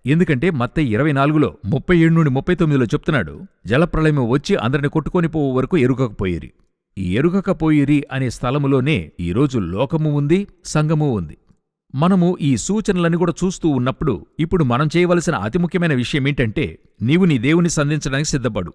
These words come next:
ఆ పనినే మనం ఇప్పుడు చెయ్యాలి. మనల్ని ఏ స్థాయికి మనం రెడీ అయి ఆయన చేరాలనేదే మనం చూడాలి గాని, ఇప్పుడు లోకమంతటా ఏం జరుగుతుందని చూసినట్లయితే, లోక ప్రకారంగా వారు ప్రభుత్వములోనూ, ఎంటర్‌టైన్‌మెంట్‌లోనూ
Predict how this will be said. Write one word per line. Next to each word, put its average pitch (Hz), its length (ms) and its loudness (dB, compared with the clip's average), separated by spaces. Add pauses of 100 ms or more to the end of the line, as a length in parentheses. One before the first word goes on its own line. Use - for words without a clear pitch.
ఆ 98 120 -2
పనినే 151 360 2
మనం 151 240 2
ఇప్పుడు 127 280 -6
చెయ్యాలి. 101 340 -4 (680)
మనల్ని 120 360 0
ఏ 113 200 2
స్థాయికి 170 600 0
మనం 98 260 0
రెడీ 135 280 2
అయి 196 120 0
ఆయన 123 240 -2
చేరాలనేదే 139 880 0
మనం 180 300 0 (100)
చూడాలి 160 300 2
గాని, 98 380 -4 (800)
ఇప్పుడు 175 220 0
లోకమంతటా 175 680 -2
ఏం 135 300 0
జరుగుతుందని 151 520 -2 (100)
చూసినట్లయితే, 135 580 -4 (400)
లోక 175 280 0
ప్రకారంగా 147 800 -2
వారు 120 400 0 (120)
ప్రభుత్వములోనూ, 131 960 0 (440)
ఎంటర్‌టైన్‌మెంట్‌లోనూ 156 800 0